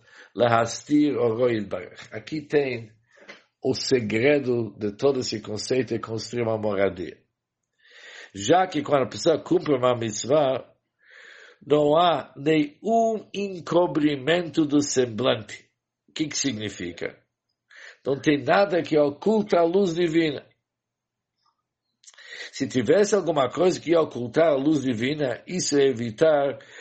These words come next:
que os objetos sejam apo-, ab-, absorvidos nessa luz, porque tem algo que oculta. Mas como que o Alter Rebbe já explicou antes? A luz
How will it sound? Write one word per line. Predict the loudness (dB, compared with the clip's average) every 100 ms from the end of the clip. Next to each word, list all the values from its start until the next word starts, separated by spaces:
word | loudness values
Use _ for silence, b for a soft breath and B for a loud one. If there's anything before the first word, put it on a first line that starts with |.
| B
que | -2
os | 2 2
objetos | 0 2 2 2 -2 -4
sejam | 2 2 2 0
apo-, | 0 2 0
ab-, | 2 0 0 -2
absorvidos | -4 0 0 0 -2 -4 -6
nessa | -4 -4 0 0
luz, | 0 -6 -6
porque | -10
tem | -4 -4 -2
algo | 0 0 0 0 -2 -4 _ b b
que | 2
oculta. | 2 2 0 0 -4 -12 -14 _ _ B B B B
Mas | 0 2
como | 2 4 4
que | 4
o |
Alter | 2 4 2
Rebbe | 2
já | 2 2
explicou | 2 0 2 2
antes? | 2 -2 -10 -18 -18 -18 -18 _ _ B B B B B B
A | 2
luz | 2 2 2 4 4 0 -2 -8 -14